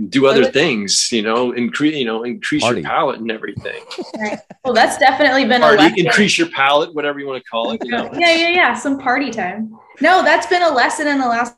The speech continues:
Speaker 2: couple of years too, like, not getting frustrated that I can't do everything at the same time and having to understand that, like, you have seasons of life. So maybe this season you're
Speaker 3: Mm.
Speaker 2: going heavy on the street art.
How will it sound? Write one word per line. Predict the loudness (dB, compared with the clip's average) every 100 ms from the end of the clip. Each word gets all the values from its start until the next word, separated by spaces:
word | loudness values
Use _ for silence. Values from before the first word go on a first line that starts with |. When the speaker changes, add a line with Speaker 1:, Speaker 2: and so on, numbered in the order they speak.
| -10
Speaker 2:
couple | -4 -4
of | -4
years | -4 -6
too, | -8 -8
like, | -4 -4
not | -2 -2 -2
getting | -4 -4
frustrated | -4 -4 -4 -6 -6 -6
that | -4
I | -6
can't | -4 -8 -4
do | -4
everything | -4 -6 -10 -10
at | -10
the | -10
same | -12 -12 -12
time | -8 -6 -6 -8
and | -12
having | -12 -12 -14
to | -12 -12 -8
understand | -8 -8 -10 -6 -6 -6
that, | -4
like, | -6 -6 -12 -2
you | -2
have | -2
seasons | -4 -2 -2 -4 -6
of | -2
life. | 0 0
So | -4 -6
maybe | -6 -6
this | -4 -6 -6 -8
season | -6 -6 -4
you're | -2
Speaker 3:
Mm. |
Speaker 2:
going | 0 -2
heavy | -6 -8 -6
on | -6
the | -8
street | -10 -4 -2
art. | 0 -2